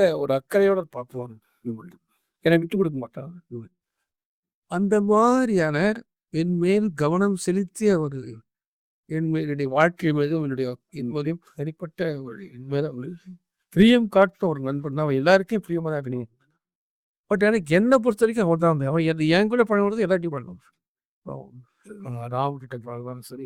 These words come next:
அவனோட நண்பர்கள் எல்லாருக்கும் பழகுவான். ஆனா எனக்கு வந்து அது வந்து இது,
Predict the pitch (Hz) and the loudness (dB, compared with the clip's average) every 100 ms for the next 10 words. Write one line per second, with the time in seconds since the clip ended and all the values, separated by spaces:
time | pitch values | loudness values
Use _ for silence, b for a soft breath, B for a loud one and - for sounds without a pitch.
0 | 113 101 113 - 123 135 143 131 110 - | -16 -16 -18 -16 -14 -12 -12 -14 -16 -14
1 | 147 214 147 190 - 196 202 147 _ _ | -14 -14 -16 -16 -18 -20 -20 -20 _ _
2 | _ _ _ _ _ _ _ _ _ _ | _ _ _ _ _ _ _ _ _ _
3 | 233 208 165 254 294 262 233 233 190 170 | 2 4 6 6 4 6 8 8 6 4
4 | 175 156 | 2 2